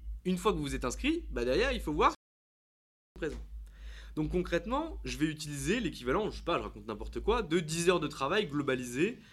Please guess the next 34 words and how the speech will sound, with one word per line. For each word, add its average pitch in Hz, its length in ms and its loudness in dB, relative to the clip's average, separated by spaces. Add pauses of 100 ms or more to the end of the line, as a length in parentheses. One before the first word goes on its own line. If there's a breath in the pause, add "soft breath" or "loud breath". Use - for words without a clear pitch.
(140)
euh, 120 60 -4
des 175 200 0
équipes 180 220 -4
marketing, 170 500 -2
des 151 160 -4
équipes 139 240 -8
de 135 80 -4
communication 131 800 -4 (320)
et, 208 320 4
et 180 100 8
de 180 100 2
mon 170 140 2
temps 196 200 2
à 165 40 2
moi. 139 240 -4 (1080 loud breath)
On 147 100 -2
va 160 220 2
estimer 208 480 2
qu'en 165 140 0
tout, 381 500 4
ces - 220 0
dix 123 360 -2
heures 226 380 0 (440 soft breath)
coûte - 420 0
à 131 120 2
peu 131 180 2
près, 226 420 0 (100)
euh, 123 220 4
cent - 380 0
heures, 180 380 0 (100)
euh, 113 600 0
cent 170 240 -2
euros, 175 180 6
pardon, 120 320 0